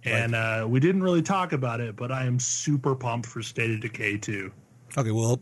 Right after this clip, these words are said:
Speaker 2: you got a few minutes. Go for it.
Speaker 1: Um, mostly, State of Decay felt like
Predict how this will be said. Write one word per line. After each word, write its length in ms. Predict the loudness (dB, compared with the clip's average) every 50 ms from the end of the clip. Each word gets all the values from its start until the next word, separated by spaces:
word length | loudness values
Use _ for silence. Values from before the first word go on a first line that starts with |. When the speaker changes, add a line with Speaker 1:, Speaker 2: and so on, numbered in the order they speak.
| -2 -6
Speaker 2:
you 180 | -2 0 2
got 160 | 2 4 2
a 40 | 2
few 180 | 2 2 4 4
minutes. 240 | 4 2 2 -2 0
Go 160 | 0 0 0
for 160 | 0 -2 -4
it. 40 | -4 -8 -16 -20 -20 _ _ _ _ -20 _ -20 -20 -20 -20 -20 -20 -18 -16 -16 -16 -14 -16 -14 -8 0 2
Speaker 1:
Um, 320 | 2 2 2 0 0 0 0
mostly, 540 | 2 2 2 2 0 0 0 -2 -4 -6 -8 -10 -8 -8 -8
State 340 | -10 -8 -2 0 2 2 2
of 80 | 2
Decay 640 | 0 -2 -2 -2 0 0 0 0 0 0 0 -2 -4 -8 -14 -20 -20 -20 _ _ -20 _ _ _ _ -20 -20 -20
felt 360 | -12 -4 0 0 0 0 -2
like 440 | -2 -2 0 0 -2 -4 -6 -10